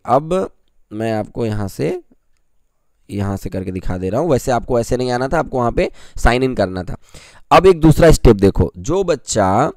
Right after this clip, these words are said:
already बीएचयू में रजिस्ट्रेशन कर चुका है, उसको डायरेक्टली यहाँ जाना था। उसके लिए वो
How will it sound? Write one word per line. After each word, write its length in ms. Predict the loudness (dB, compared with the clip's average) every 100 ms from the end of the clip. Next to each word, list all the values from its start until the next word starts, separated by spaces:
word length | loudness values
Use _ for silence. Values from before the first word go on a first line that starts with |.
| _ _ _ 4
already 380 | 6 4 0
बीएचयू 300 | -6 -6 -4
में 60 | -4
रजिस्ट्रेशन 360 | -2 -2 -4 -2
कर 140 | -2
चुका 260 | -2 -4 0
है, 120 | 0
उसको 240 | -2 -4
डायरेक्टली 360 | -2 -2 -2 -2
यहाँ 320 | -2 2 2
जाना 280 | 0 -4 0
था। 240 | 0 0 -4
उसके 380 | -6 -4 -2
लिए 280 | 0 2 2
वो 220 | 0 -2